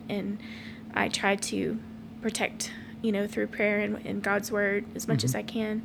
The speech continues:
Speaker 1: especially since then, because,
Speaker 2: Yeah.
Speaker 1: um, you know, I literally was beating my chest on the floor,
Speaker 2: Mm-hmm.
Speaker 1: thinking my marriage was over.
Speaker 2: Right.
Speaker 1: Um,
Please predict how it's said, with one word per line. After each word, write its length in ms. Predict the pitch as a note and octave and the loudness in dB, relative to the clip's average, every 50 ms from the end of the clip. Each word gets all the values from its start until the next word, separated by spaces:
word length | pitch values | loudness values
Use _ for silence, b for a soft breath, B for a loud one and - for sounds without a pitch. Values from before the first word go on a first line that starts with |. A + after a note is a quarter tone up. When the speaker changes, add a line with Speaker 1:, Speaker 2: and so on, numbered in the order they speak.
| B B B B B B B B B B | B B B B B B B B B B
Speaker 1:
especially 280 | - - D4 C#4+ D4 B3+ | 6 8 8 8 8 6
since 260 | - B3 A3+ A3+ - | 6 4 4 4 4
then, 440 | - G3 G3 G3+ G3+ A3+ G#3+ G#3 - - - - | 2 2 4 4 2 2 0 -2 -4 -6 -8 -6
because, 420 | - A3 - A3+ G#3+ G3+ G#3 D3+ C#3 | -6 -4 0 0 2 4 6 6 6
Speaker 2:
Yeah. 180 | C3 B2 A#2+ A#2+ - | 6 4 2 -2 -2
Speaker 1:
um, 460 | - G#3+ G3+ G3 G3 F#3+ G3+ G3+ G#3 - - - - - - - - - | 0 0 0 0 0 0 -2 -4 -4 -6 -10 -12 -12 -12 -12 -12 -8 -4
you 120 | A#3+ A3+ | -2 -2
know, 260 | A3 A3 G#3 G#3+ A#3 B3 - - - | -2 -2 -2 -4 -4 -6 -6 0 2
I 80 | G#3+ | 4
literally 300 | G#3 G#3 G#3+ G#3+ G#3 G3 | 6 6 6 6 6 4
was 120 | G3+ G#3 G#3+ | 4 2 0
beating 220 | A3 G3+ G3+ G3 | 0 0 0 2
my 80 | G3 G#3 | 0 0
chest 300 | F#3+ - - G3+ - - | 0 2 0 0 0 -2
on 80 | - A2+ | -4 -6
the 80 | - | -6
floor, 400 | - - - - - - - - - - - C#3+ | -4 -2 0 0 0 0 -2 -6 -8 -6 -2 0
Speaker 2:
Mm-hmm. 180 | C3+ A2 - | 0 2 4
Speaker 1:
thinking 220 | A#2+ G#2+ - - G2+ | 2 4 4 4 2
my 120 | G2 - | 2 2
marriage 300 | - - D#2+ - - - | 2 0 0 -2 -2 -4
was 140 | - A2 - | -6 -4 -4
over. 340 | G#2+ A2 - - - - - - C#3+ | -4 -4 -4 -4 -6 -6 -8 -6 -2
Speaker 2:
Right. 280 | C3+ C3 B2+ B2 A#2 - - - - - - | 0 0 2 0 0 -4 -6 -10 -8 -2 0
Speaker 1:
Um, 380 | - G3 G3 F#3 F#3 F#3+ G#3+ | 2 2 2 2 0 -4 -6